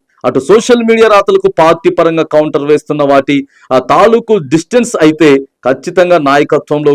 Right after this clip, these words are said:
ఉంటుంది అన్న అభిప్రాయం గులాబీ వర్గాల్లో పెరుగుతోంది. పార్టీ కీలక నాయకులే తమ గురించి తాము చెప్పుకోవాల్సిన రావడం ఒకవైపు, బీజేపీ కాంగ్రెస్ లో విలీనం అవుతుంది అన్న ప్రచారం మరోవైపు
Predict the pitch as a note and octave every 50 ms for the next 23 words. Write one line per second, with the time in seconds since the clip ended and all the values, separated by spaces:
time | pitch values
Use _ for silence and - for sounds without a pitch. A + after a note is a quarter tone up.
0 | C#3+ C#3 C#3 - D3 C#3+ C#3+ C#3+ C3+ C3 B2+ B2+ D#3 G3 - - F3+ F#3 F#3 F#3
1 | F3+ E3+ E3 - _ _ _ _ _ A2 A2 A2 B2+ C3 C#3+ C#3+ C#3 C3+ C#3+ C#3
2 | B2 C3 B2+ B2+ C3+ C3 C3 B2+ C3+ D3 - - D3+ C#3 C#3 D#3 D#3 - D3+ D3
3 | C#3+ B2 - _ _ _ _ _ _ _ - A#2+ C3 C3+ C3+ - - D3 C#3+ C3
4 | C#3 - - - E3 G3 G#3+ G#3+ G#3+ G#3 G#3 F#3+ F#3 - - _ _ - B2 A#2
5 | B2 C3+ D3 D#3+ F3 E3+ - F3+ F3 E3+ D3+ D#3 - _ _ _ - C3+ C3 C3+
6 | C3 B2 C#3+ E3 F3+ - - D#3 - D#3 D3+ D3+ C#3 - - G3+ - - D#3+ -
7 | D3 D3 D3 C3 - - - D3+ D3+ D3+ C3+ - - _ _ - A2 A2+ A2+ B2+
8 | C#3+ E3+ F#3 G3+ F#3+ F3+ E3+ - _ A#2 A2 A2+ C3+ D3 F3+ F#3+ F#3+ F#3+ G#3 G#3+
9 | G#3 G#3 _ _ - G#3+ - F3 A3 G3+ G#3+ B3 A#3 A#3 A#3 A#3 - G3 F3+ F#3
10 | F3+ F3+ F3 E3 F#3 F#3 F3 D3 D3 D#3+ E3+ E3+ E3+ E3 E3 - C#3+ E3+ F#3+ -
11 | A3 A#3 A3+ G#3+ A3+ F3+ E3+ D#3+ D#3 - D#3 D3+ D#3 - D#3+ D3+ D#3 D#3 D3+ -
12 | _ _ _ _ _ - G#2+ G#2 A2+ B2+ D3 E3 E3 D#3 D3 C#3+ C#3 - C#3+